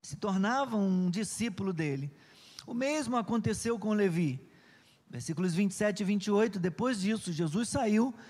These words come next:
viu um publicano logo depois da cura de um paralítico ali em Cafarnaum. Jesus saiu, viu um publicano chamado Levi sentado na coletoria e lhe disse: "Siga-me."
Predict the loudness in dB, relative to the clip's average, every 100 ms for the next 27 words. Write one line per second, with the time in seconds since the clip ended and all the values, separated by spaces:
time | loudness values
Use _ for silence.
0 | -20 -12 -4 2 2 4 2 2 -2 -4
1 | -2 0 2 4 4 4 2 0 -2 0
2 | 2 2 2 0 -2 0 0 -2 -2 -2
3 | 0 0 0 -2 -2 2 2 2 0 2
4 | 2 4 4 4 0 -10 -20 -20 -20 -20
5 | -20 -20 -18 -2 0 0 -2 2 2 4
6 | 2 0 0 -2 -2 -2 -2 0 2 4
7 | 4 0 2 4 2 2 0 2 0 2
8 | 2 4 4 2 2 2 0 0 0 0
9 | 2 0 2 0 0 0 2 2 2 -2
10 | 2 2 4 4 4